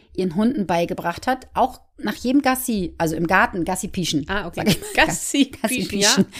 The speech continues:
Speaker 1: Garten pieschen.
Speaker 2: Ja, okay.
Speaker 1: „Warte bitte erstmal vor der Terrassentür.
Speaker 2: Okay.
Speaker 1: Ich putze dir die Füße ab.“
Speaker 2: Ah, okay.
Speaker 1: Und
Speaker 2: Mhm.
Speaker 1: das wird dir natürlich wie, ach Mann, da müssen wir uns nichts vormachen.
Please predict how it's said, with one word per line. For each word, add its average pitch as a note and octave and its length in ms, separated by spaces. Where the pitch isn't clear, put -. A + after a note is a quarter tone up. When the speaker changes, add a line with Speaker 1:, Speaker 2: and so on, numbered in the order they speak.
Speaker 1:
Garten A#3+ 260
pieschen. F3+ 280
Speaker 2:
Ja, G3 280
okay. A3+ 240
Speaker 1:
„Warte A3 260
bitte A#3+ 220
erstmal F#3 260
vor E3+ 120
der C#3 80
Terrassentür. - 600
Speaker 2:
Okay. G3+ 260
Speaker 1:
Ich C4 180
putze - 360
dir E3+ 180
die G#3+ 120
Füße - 420
ab.“ C3+ 60
Speaker 2:
Ah, D#3+ 300
okay. D3 360
Speaker 1:
Und - 100
Speaker 2:
Mhm. - 20
Speaker 1:
das - 260
wird B3 240
dir A#3 100
natürlich G3+ 640
wie, A#3+ 320
ach - 240
Mann, G#3+ 220
da G3 80
müssen F#3 180
wir G3+ 60
uns G3+ 140
nichts E3 160
vormachen. F3+ 480